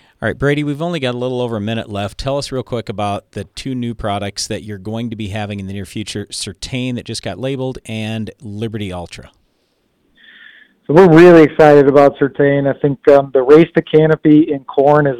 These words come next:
Speaker 2: is always quite the race. You may have twenty days or less, um, to get all of that sort of, uh, um, weed control work done before the corn will canopy, and then growers really don't wanna spend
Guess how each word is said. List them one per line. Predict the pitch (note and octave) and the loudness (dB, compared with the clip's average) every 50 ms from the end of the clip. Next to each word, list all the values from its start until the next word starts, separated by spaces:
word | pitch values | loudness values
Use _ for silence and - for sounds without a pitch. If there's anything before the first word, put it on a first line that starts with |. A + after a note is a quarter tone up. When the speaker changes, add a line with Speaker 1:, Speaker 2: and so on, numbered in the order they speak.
| C#3 | -2
Speaker 2:
is | - C3+ C3 B2 | -2 0 2 4
always | C3 C3 C#3 C#3 D3 C#3 - | 4 6 6 6 6 4 4
quite | - - D3+ D3 - | 4 4 4 4 4
the | D3 C3 | 2 2
race. | C3 C#3 C#3+ D3+ D3+ - _ _ _ _ _ _ _ _ | 6 6 6 6 4 2 _ _ _ _ _ _ _ _
You | - C3+ | -10 -6
may | C3 C3 C3+ C#3+ C#3+ | -4 0 2 4 4
have | C#3+ C#3 C3+ A#2+ - | 6 4 4 2 -2
twenty | - C#3+ C#3 D3 D3 D3 C#3+ | -4 -2 0 2 2 2 4
days | C3 C#3+ C#3+ C#3+ D3 C#3 C#3 | 6 6 8 8 8 6 6
or | C#3 C3+ | 4 4
less, | C3 B2+ C3+ C#3+ D#3 D3+ - - - _ _ _ _ _ _ _ _ _ _ _ - | 4 6 6 6 6 4 0 -6 -20 _ _ _ _ _ _ _ _ _ _ _ -2
um, | C3+ C3+ C3+ C3 C3 C3+ C3 C3 B2 - - | 0 2 2 2 2 0 -2 -4 -6 -6 -6
to | - | -4
get | B2+ B2 C#3 C#3 - - - | 2 4 6 6 6 6 6
all | C3+ C#3 D3 | 6 8 8
of | D3+ D3 C3 | 8 8 8
that | C#3+ C#3+ C#3 C3+ C3+ - _ - | 6 6 6 4 2 0 _ -4
sort | C#3 C3 | -2 0
of, | C#3 C3 A2+ C3+ | 0 0 0 0
uh, | C#3 C3+ C3 C3 C3 C3 - | 0 0 0 -2 -4 -4 -6
um, | - C#3+ C3+ C3 C3 B2+ C3 B2+ D#3+ F3+ | -6 -4 -2 -2 -2 -4 -6 -8 -6 0
weed | C#3 C#3+ D3 D3+ - | 2 4 4 4 2
control | - D3 C#3+ - - D3 C#3 C3 | -2 -6 0 4 6 6 8 8
work | C#3+ D3 C#3 - - | 8 6 6 6 4
done | D3 C#3+ C#3+ C#3+ | 4 4 4 2
before | C3+ B2+ - - C#3+ C#3 | 0 -2 0 2 2 2
the | C3+ C3+ | 2 0
corn | - - C#3+ C#3 | 0 -2 -2 -2
will | C3 A#2 | -2 -4
canopy, | - - C#3+ C3+ C3 C3 - - C3+ C3 C3 | -6 -6 -6 -4 -6 -6 -4 -2 0 2 2
and | C3 C3 | 2 2
then | C3 C3 B2+ | 0 -2 0
growers | C3 C3+ C3 B2+ B2+ A#2+ - | 2 4 4 4 2 0 -2
really | - C3 C3+ C3+ C3 B2+ | 0 2 4 4 4 4
don't | - C3+ B2+ B2+ | 2 0 -2 -2
wanna | C3 C3 B2+ A#2 | -6 -8 -8 -8
spend | - - C3+ C3 B2 | -6 -4 -4 -4 -2